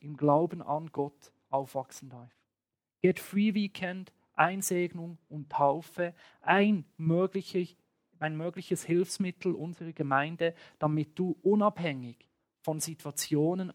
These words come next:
an deiner neuen Identität an Jesus festhalten kannst.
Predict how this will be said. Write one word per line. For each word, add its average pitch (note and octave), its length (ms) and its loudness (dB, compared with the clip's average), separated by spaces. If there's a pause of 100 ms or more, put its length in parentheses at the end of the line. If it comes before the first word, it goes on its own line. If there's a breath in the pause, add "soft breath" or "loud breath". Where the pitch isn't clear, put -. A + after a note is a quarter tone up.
an F#3 240 4
deiner E3+ 260 2
neuen D#3+ 400 -2
Identität D3 880 -6
an C3+ 160 -6
Jesus C3 560 -10
festhalten B2+ 600 -14
kannst. B2 360 -20